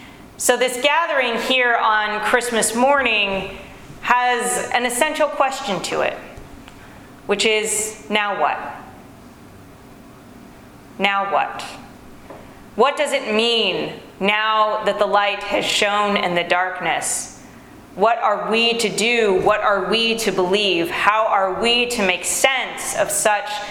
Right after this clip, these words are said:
a nonsensical event?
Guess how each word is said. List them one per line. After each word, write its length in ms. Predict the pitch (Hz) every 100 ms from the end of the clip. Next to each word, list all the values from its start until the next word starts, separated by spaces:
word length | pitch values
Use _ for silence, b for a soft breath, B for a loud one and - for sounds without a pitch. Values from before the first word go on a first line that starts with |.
| B B
a 180 | 196 190
nonsensical 1400 | 220 226 226 - 233 240 240 220 - 190 170 165 - - -
event? 600 | 185 202 220 202 147